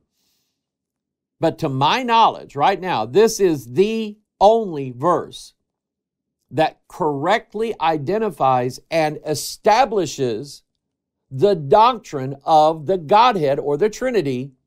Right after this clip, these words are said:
as three yet being one, not three different gods that we serve. That's false doctrine. But one God,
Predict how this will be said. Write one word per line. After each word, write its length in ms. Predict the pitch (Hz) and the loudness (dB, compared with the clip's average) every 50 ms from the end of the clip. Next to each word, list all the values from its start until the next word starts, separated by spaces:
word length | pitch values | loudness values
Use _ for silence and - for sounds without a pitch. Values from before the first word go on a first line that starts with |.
| _ _ _ _ _ _ _ _ _ _ _ _ - | _ _ _ _ _ _ _ _ _ _ _ _ 0
as 460 | 165 165 160 170 160 147 135 - - _ _ | 2 4 4 4 2 0 -4 -12 -16 _ _
three 920 | - - - - - 208 196 226 269 294 262 202 156 127 123 123 131 135 - _ | -20 -20 -12 -2 2 4 4 4 4 4 2 2 0 -2 -4 -6 -8 -10 -14 _
yet 420 | - 131 151 180 190 185 - 131 123 | -4 2 4 4 4 4 2 0 2
being 600 | 180 180 180 185 170 156 156 156 160 160 151 123 | 2 4 4 4 2 0 -4 -6 -6 -8 -8 -6
one, 580 | 127 151 190 196 170 123 98 90 85 - _ _ - | 0 2 2 2 2 0 -2 -8 -18 -20 _ _ -8
not 420 | 131 143 151 165 190 220 - - _ _ _ _ _ _ | -2 2 4 4 4 4 2 0 _ _ _ _ _ _
three 440 | _ - - 214 214 220 240 247 240 | _ -8 0 0 2 2 2 0 0
different 540 | 196 147 156 220 233 233 - 220 208 160 156 | 0 2 2 2 2 2 -4 -10 -8 -4 2
gods 460 | 175 202 226 262 247 220 165 131 127 | 4 6 8 8 6 6 4 -2 -4
that 180 | 165 151 - - | -4 -4 -4 -4
we 140 | - 139 | -8 -8
serve. 640 | 127 - - 147 131 123 117 120 127 147 143 _ _ _ _ _ _ _ _ _ _ _ _ _ _ _ _ _ _ _ _ _ _ _ _ _ | -8 -6 -4 -2 0 0 0 -2 -4 -4 -8 _ _ _ _ _ _ _ _ _ _ _ _ _ _ _ _ _ _ _ _ _ _ _ _ _
That's 540 | - 120 151 180 202 - - - - - - _ _ _ _ _ _ _ _ _ _ - | -4 0 2 2 2 0 -6 -12 -12 -12 -14 _ _ _ _ _ _ _ _ _ _ -20
false 520 | - - - 240 262 262 226 190 - - | -8 2 4 6 6 6 4 2 -2 -6
doctrine. 600 | - 147 175 233 254 254 - - - 107 - - _ _ _ _ _ _ _ _ _ _ _ _ _ _ _ _ _ _ _ _ _ _ _ - | -6 0 2 2 2 2 -2 -10 -16 -18 -18 -18 _ _ _ _ _ _ _ _ _ _ _ _ _ _ _ _ _ _ _ _ _ _ _ 0
But 280 | 120 190 185 - - - | 2 2 2 2 0 -10
one 560 | 160 139 156 180 202 240 269 277 277 254 180 | -6 -2 0 2 2 2 0 -2 -4 -4 0
God, 640 | 160 262 262 247 190 131 101 87 98 127 143 147 | 2 2 4 4 4 2 0 -2 -8 -12 -18 -20